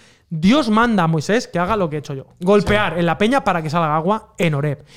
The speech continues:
Speaker 1: Y Moisés obedece. Y aquí parece que, eh, el error lo comete el pueblo. ¿Estamos de acuerdo con esto hasta aquí?
Speaker 2: Bueno, sí, la, la movida,
Speaker 1: Detalles.
Speaker 2: la movida de lo que estamos hablando es que, eh, la repercusión que tiene, la consecuencia que tiene el hecho de que,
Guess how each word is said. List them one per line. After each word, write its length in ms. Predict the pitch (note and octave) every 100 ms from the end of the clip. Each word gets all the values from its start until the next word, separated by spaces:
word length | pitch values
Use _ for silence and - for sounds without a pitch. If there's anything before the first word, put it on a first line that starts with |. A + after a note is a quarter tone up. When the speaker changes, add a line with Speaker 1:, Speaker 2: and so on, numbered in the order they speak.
| -
Speaker 1:
Y 120 | -
Moisés 320 | A#3+ B3 C4 C#4
obedece. 380 | G#3+ E3+ D#3+
Y 60 | D#3
aquí 200 | D#3+ A#3+
parece 340 | C#4 C4 C4
que, 360 | G3 G#3+ G3+ _ -
eh, 200 | F3+ F3+
el 160 | F3+ E3+
error 420 | E3+ E3 G#3+ C#4
lo 140 | C4 F3+
comete 260 | F3 G3
el 60 | F3+
pueblo. 260 | E3 D3 -
¿Estamos 280 | - G3
de 60 | A3+
acuerdo 260 | G3+ G#3+ G3+
con 100 | G3
esto 220 | G3 -
hasta 160 | F3+
aquí? 260 | E3+ A3+ B3+ _ _ _ -
Speaker 2:
Bueno, 200 | C#3 C3+
sí, 200 | D#3+ D#3+
la, 160 | C#3+
la 120 | C3+ B2+
movida, 260 | F3 G3+
Speaker 1:
Detalles. 340 | G#3+ A#3+ A#3+ -
Speaker 2:
la 160 | C#3+
movida 280 | C#3+ C#3 C#3
de 60 | D3+
lo 100 | C#3+
que 60 |
estamos 360 | C#3 - C#3+ -
hablando 420 | C#3+ D3+ D3+ D#3 - - - - _
es 220 | C#3 C3
que, 400 | - C#3 C#3 C#3
eh, 320 | - B2+ B2 B2
la 140 | C3
repercusión 760 | B2+ A2+ B2+ C3 A#2+ - C#3+ D3
que 120 | D3
tiene, 280 | C3+ D3+ C#3
la 100 | A#2
consecuencia 400 | A#2 A#2 B2 C#3
que 80 | C3+
tiene 220 | C3+ D3
el 80 | A#2+
hecho 240 | B2+ C#3
de 160 | B2 A#2+
que, 320 | B2+ A#2 A2